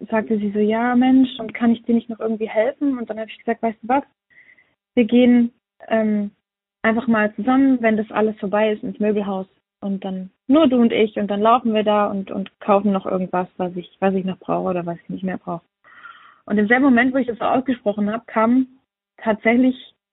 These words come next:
der berühmte Lagerkoller in Anführungsstrichen über mich drüber und ich dachte so, „Oh, na toll, wer weiß denn, wann das überhaupt sein wird? Kann ich mit meiner einundneunzigjährigen Oma in, weiß ich nicht,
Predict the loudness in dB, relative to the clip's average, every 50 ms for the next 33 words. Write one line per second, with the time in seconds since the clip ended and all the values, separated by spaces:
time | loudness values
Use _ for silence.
0 | _ _ _ _ _ _ _ _ _ _ _ 2 2 4 2 2 4 4 4 4
1 | 4 2 2 2 0 0 0 0 0 0 0 0 0 2 2 0 -2 -2 -4 -6
2 | -4 -4 -4 -4 -2 -4 -4 -4 -2 -2 0 0 0 0 0 0 -2 -2 -2 -4
3 | 0 0 2 4 4 2 2 2 2 0 0 -2 0 -2 -2 -2 0 0 0 2
4 | 2 2 2 0 -2 -4 -4 -2 -2 -2 -4 -6 -6 -4 -2 -2 0 -2 -4 -8
5 | _ _ _ _ _ _ _ _ _ _ -2 0 2 2 2 2 2 0 0 2
6 | 2 0 0 -2 -2 -4 -2 -4 -2 -2 -2 -4 -4 -6 -6 _ -4 0 0 2
7 | 2 0 -2 -4 _ -6 -4 -4 0 0 -2 0 0 0 0 2 0 0 0 -2
8 | 0 0 2 0 0 -2 0 0 2 4 4 2 2 0 2 2 2 2 2 2
9 | 0 0 0 -2 -10 -20 -20 -20 -20 _ _ _ _ _ _ _ _ _ _ _
10 | _ _ _ _ _ 2 2 4 4 2 2 2 2 2 2 -2 -4